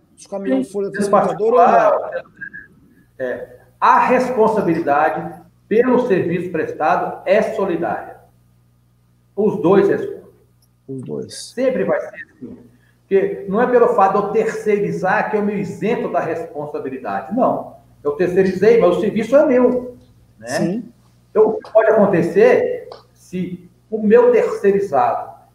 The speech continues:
Speaker 2: errou de forma fal-, de, de forma tal que ele é culpado, não é?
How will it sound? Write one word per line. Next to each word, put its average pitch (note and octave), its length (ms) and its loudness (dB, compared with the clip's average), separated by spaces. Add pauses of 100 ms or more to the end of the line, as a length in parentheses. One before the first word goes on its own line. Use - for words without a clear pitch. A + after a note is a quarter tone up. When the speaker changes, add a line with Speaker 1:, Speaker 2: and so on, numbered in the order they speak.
(120)
Speaker 2:
errou E3+ 360 0
de F3+ 100 -4
forma F3 480 0
fal-, C#3+ 520 -4 (200)
de, C#3+ 140 -8
de C#3+ 100 -16
forma F3+ 300 2
tal D3 200 0
que D3+ 80 -4
ele D#3 100 0
é F3 80 -2
culpado, D#3 840 -2 (600)
não G#2 120 -14
é? G3 420 -4